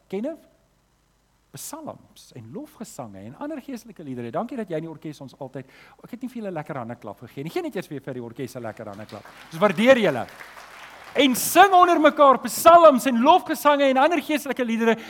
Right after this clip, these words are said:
Sing met julle hele hart tot eer van die Here. Het julle gehoor het ons daai laaste lied gedoen? Joe, ek het sommer honderd pleise gekry. Dit was lekker om die Here saam met julle te aanbid. En dan dank God, die Vader, altyd oor alles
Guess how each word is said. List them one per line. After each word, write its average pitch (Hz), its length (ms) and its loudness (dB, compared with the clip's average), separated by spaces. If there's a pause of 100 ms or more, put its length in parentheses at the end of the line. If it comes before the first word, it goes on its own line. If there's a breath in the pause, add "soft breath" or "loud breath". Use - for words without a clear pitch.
Sing 359 380 0
met 349 140 -2
julle 302 220 4 (240)
hele 269 280 8
hart 180 380 4 (300 loud breath)
tot 202 180 -6
eer 170 180 -2
van 170 160 -10
die 135 80 -6
Here. 117 220 -6
Het 104 120 -14
julle 170 140 -8
gehoor 165 220 -6
het 202 120 -10
ons 175 80 -10
daai 160 120 -6
laaste 120 300 -8
lied 104 160 -16
gedoen? 101 320 -16 (540 loud breath)
Joe, 262 340 -2
ek - 60 -16
het 156 80 -12
sommer 147 200 -12
honderd 131 220 -12
pleise 120 240 -12
gekry. 123 260 -12
Dit 117 100 -12
was 120 100 -14
lekker 113 280 -14
om 123 100 -12
die 113 140 -10
Here 113 140 -10
saam 113 260 -16
met 113 140 -20
julle 107 260 -18 (300 soft breath)
te - 80 -16
aanbid. 101 400 -18
En 165 60 -12
dan 226 280 -6
dank 226 340 0
God, - 380 -12
die 135 80 -14
Vader, 147 460 -8
altyd 262 380 -2
oor 214 200 -12
alles 196 440 -4